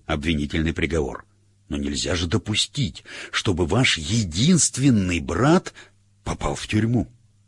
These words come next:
Человек, которого Том надул, человек по фамилии Кроншо, был мстителен. Он непременно хотел обратиться в суд. Он сказал, что Том — негодяй и должен понести кару. Благополучный исход этого дела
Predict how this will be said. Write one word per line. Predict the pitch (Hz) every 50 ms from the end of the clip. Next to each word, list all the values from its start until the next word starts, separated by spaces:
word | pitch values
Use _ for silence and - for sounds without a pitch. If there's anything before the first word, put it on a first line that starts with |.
| _ _ _
Человек, | - - - 73 67 67 67 73 90 95 85 - - - - - - - _
которого | - 95 82 - 117 117 113 107 98
Том | 92 - 117 107 95 87
надул, | 82 80 76 78 117 127 147 165 156
человек | - - 98 85 90 92 -
по | - 101
фамилии | 92 - 92 92 98 98 98 92 90 87
Кроншо, | - - 101 92 95 90 82 82 - - - 131 151 160 - - _ _ _ -
был | 71 69 82 85 82
мстителен. | 82 78 - - - 170 156 - 73 69 69 64 60 - - - - - - -
Он | - 131 135 143 143
непременно | 156 156 - - 139 139 135 120 107 110 120 127 139 147 156 156 160 -
хотел | - - 139 131 - - 101 120 131
обратиться | 131 117 110 113 104 - 117 117 107 - - 107
в | -
суд. | - - 80 69 - - - - - - - -
Он | - 95 123
сказал, | 113 - - 117 101 127 143 147
что | - - - 139 143
Том — | 139 - - 107 113 135 139 139 139
негодяй | 139 143 139 120 135 147 139 127 135 98 82 80
и | 73 - - 87 90
должен | 76 73 - 110 123 123 98 117 131 131
понести | - 131 123 131 117 - - 147
кару. | 131 - - 73 69 65 62 - _ _ _ _ _ _ _ _ _ _ _ _
Благополучный | - 69 80 90 90 107 107 - 101 101 113 120 135 143 143 123 - - - 104 98 101
исход | 104 95 - - - 127 135 120 90 -
этого | 101 110 92 - 78 76 76 76
дела | 76 107 143 156 147 107 85 76 65